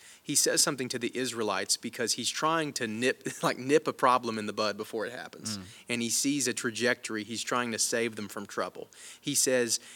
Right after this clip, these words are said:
Speaker 1: "And if it seems evil to you to serve the Lord, choose for yourselves this day whom you will serve, whether the gods which your fathers served that were on the other side of the river."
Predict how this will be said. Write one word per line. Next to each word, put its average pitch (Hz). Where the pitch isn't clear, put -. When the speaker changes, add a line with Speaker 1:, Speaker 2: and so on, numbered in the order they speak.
Speaker 1:
"And 135
if 151
it -
seems 202
evil 156
to -
you 120
to 113
serve 113
the 123
Lord, 101
choose 160
for -
yourselves 120
this 131
day 98
whom 117
you 113
will 98
serve, 98
whether 120
the 117
gods 135
which 131
your 117
fathers 127
served 90
that 113
were 113
on 131
the 131
other 151
side 131
of 113
the 117
river." 107